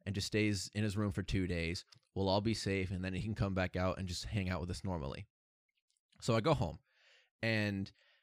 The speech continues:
like, he stays in his room and comes back out normally. And so we're having a good time. We're chilling. And my mom, who is always just, he, she's always sick.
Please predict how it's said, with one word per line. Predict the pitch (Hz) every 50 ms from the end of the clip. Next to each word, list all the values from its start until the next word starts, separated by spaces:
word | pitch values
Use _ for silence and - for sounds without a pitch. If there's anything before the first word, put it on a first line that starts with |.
| _ _ _ _ _ _ -
like, | - 110 110 -
he | - 113 113
stays | - - 107 110 117 107
in | 117 123
his | 131 120 110
room | 110 110 107 107 107 104 104 _ _ _ _ _ _ _ -
and | 98 101 95 92 92 92 90 90 92 - 170 -
comes | - 101 95
back | 95 101 104 107
out | 101 92
normally. | 95 95 90 90 87 87 90 85 90 101 - _ _ _ _ _ _ _ _ -
And | - 90 92 82 80 78 85 - -
so | - - - 95 92
we're | 90 87 87 87 92 - _ _ _ _ _ -
having | - 143 139 135
a | 127
good | 110 120 -
time. | - - 82 76
We're | 58 87
chilling. | 87 - - 85 62 58 82 - _ _ _ - - - _ _ _ _ _ -
And | 107 107 104 107
my | 117 127
mom, | 120 117 117 107 92 87 90 107 _ _ - -
who | 117 101 98 98
is | 95 92
always | - - 123 147 175 185 156 -
just, | - 107 95 - -
he, | - - 135
she's | - - 185 180 151
always | - - 87 82 71 -
sick. | - - - 73 -